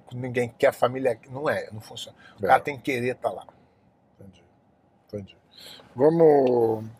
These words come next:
Speaker 2: Você tem acesso ao teu Instagram,
Speaker 1: Ma-
Speaker 2: do seu telefone aí?
Speaker 1: Não.
Speaker 2: Tem? <laughs>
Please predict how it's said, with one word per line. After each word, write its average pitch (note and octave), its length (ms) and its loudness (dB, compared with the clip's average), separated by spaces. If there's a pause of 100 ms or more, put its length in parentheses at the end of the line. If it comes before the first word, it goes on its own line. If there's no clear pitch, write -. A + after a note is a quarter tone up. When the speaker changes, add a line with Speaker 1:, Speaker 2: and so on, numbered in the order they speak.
(120)
Speaker 2:
Você - 140 -4
tem G3 160 6
acesso C3+ 340 4
ao A#2 40 -2
teu C3+ 120 -2
Instagram, B2+ 380 4
Speaker 1:
Ma- C3 60 0
Speaker 2:
do A#2+ 60 -2
seu B2 140 -2
telefone B2+ 480 0
aí? A3 120 -2 (880)
Speaker 1:
Não. E3 120 6
Speaker 2:
Tem? B3 180 8
<laughs> - 960 -2